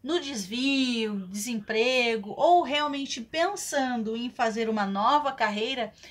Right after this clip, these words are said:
não tenham medo de, ah, ah, ah, pedir auxílio, né? Ou se vocês têm uma pessoa que possa indicar vocês, que tenham, é, algum conhecimento em alguma área,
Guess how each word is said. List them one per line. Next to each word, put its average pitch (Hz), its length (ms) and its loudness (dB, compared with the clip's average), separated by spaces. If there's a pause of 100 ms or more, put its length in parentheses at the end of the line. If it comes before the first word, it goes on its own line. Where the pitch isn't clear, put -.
(240)
não 311 240 0
tenham 359 480 -2
medo 302 560 0 (240)
de, 277 140 -14
ah, - 40 -12 (200)
ah, 247 1300 0
ah, 220 40 -10 (120)
pedir 302 420 2
auxílio, 254 760 2 (380)
né? 226 400 -2 (220)
Ou 320 560 2
se 262 300 -6
vocês 285 500 -6
têm 294 240 -4
uma 277 240 0
pessoa 269 680 -2
que 233 160 -12
possa 262 420 2
indicar 269 680 6
vocês, 233 580 -2
que 226 140 -14
tenham, 247 560 -4 (300)
é, 208 200 -2
algum 220 380 -2
conhecimento 262 1000 -2
em 247 100 -2
alguma 233 360 0
área, 220 480 4